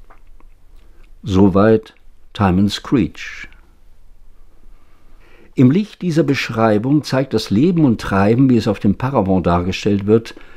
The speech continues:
nicht so sehr städtisches Leben, als vielmehr dessen verworfenen Teil, den Blick hinter die Kulissen der züchtigen Stadt.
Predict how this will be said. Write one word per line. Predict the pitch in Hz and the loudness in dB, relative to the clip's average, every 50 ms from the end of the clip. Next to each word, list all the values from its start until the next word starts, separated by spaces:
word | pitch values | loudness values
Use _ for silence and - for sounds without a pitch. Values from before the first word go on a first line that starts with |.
| - - - - - - - - - - | -20 -20 -20 -20 -20 -20 -20 -20 -6 -2
nicht | 127 151 156 - - | 0 0 0 -2 -4
so | - 147 | -4 -4
sehr | 127 117 131 123 131 123 | 0 2 2 2 2 2
städtisches | 113 - - - - 113 131 - - 120 - - 107 - - | 0 -2 -4 0 2 2 2 2 0 -2 -2 -2 -4 -4 0
Leben, | - 92 92 95 95 92 95 123 139 151 160 160 151 - - - - - - - - - - - - - | 2 4 4 6 4 4 2 2 0 0 -2 -4 -6 -10 -16 -20 -20 -20 -20 -20 -20 -20 -20 -20 -14 -8
als | - 120 120 120 113 - | -2 -2 0 0 -2 -6
vielmehr | - - 131 131 131 143 139 127 | -4 -2 2 4 6 6 4 4
dessen | - 110 110 - - 123 107 | 4 2 2 2 2 -2 -2
verworfenen | - 113 110 - - 139 117 120 - - 123 127 123 120 117 110 - | -2 -4 -2 2 2 2 2 0 -2 -4 -2 -2 0 0 -2 -4 -6
Teil, | - - 151 151 147 107 98 92 87 85 - - - - - - _ - | -6 -4 -2 0 2 2 4 2 2 -2 -4 -8 -18 -20 -20 -16 _ 2
den | 120 117 110 | 2 2 2
Blick | - 151 156 151 - - - | 4 2 0 0 0 -6 -4
hinter | - 160 175 180 - 113 | 0 0 0 2 2 0
die | 95 98 95 | 0 0 -4
Kulissen | - - - 107 95 117 127 - - - 101 92 | -6 -4 -2 0 0 0 0 0 0 2 2 4
der | 95 95 90 - | 4 2 0 0
züchtigen | - - - 135 - - - - 98 - 90 85 80 | -4 -2 -2 -2 -2 -4 -6 -8 -4 -2 -2 -2 -2
Stadt. | - - - - 104 95 - - - - - | -4 -8 -8 -6 -6 -6 -6 -10 -16 -20 -20